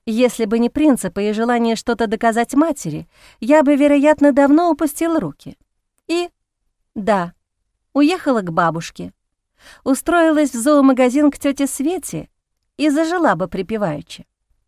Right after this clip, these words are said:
Что плохого в отсутствии амбиций? Если дело не в целях, а в борьбе,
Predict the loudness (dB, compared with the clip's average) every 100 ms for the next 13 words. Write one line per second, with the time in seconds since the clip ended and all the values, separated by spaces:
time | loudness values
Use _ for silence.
0 | _ _ _ -18 -4 0 0 0 -2 0
1 | 0 0 -2 -8 _ _ -2 2 2 0
2 | -6 -4 -2 0 0 -2 -2 -2 -6 -12
3 | -18 -20 _ _ _ _ _ _ _ _
4 | _ _ _ _ -6 -2 0 -2 -4 -2
5 | 0 0 2 0 -2 -4 -2 0 -2 -8
6 | -4 -2 0 0 0 0 -2 -2 -4